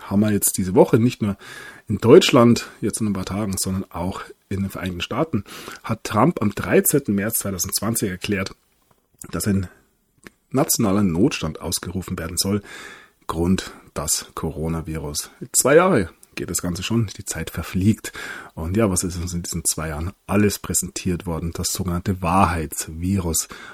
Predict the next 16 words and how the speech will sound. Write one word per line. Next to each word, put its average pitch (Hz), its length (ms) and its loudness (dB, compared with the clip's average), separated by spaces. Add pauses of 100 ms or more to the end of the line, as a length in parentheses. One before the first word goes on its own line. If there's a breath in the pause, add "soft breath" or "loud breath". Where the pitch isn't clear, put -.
(160 loud breath)
hat - 360 -4 (120)
seinen 82 560 -2
Job - 360 -6 (100)
tatsächlich - 640 -10
erfüllt. - 640 -4
Da, 73 340 -12 (460)
ja, - 140 -12 (420)
bin 117 100 4
ich 107 120 0
nicht 104 180 -2
allein 80 240 -6 (260)
<laughs> - 240 10
mit - 320 12
dieser 90 240 2
Meinung. 78 380 -4 (920 loud breath)
Ja, 160 420 12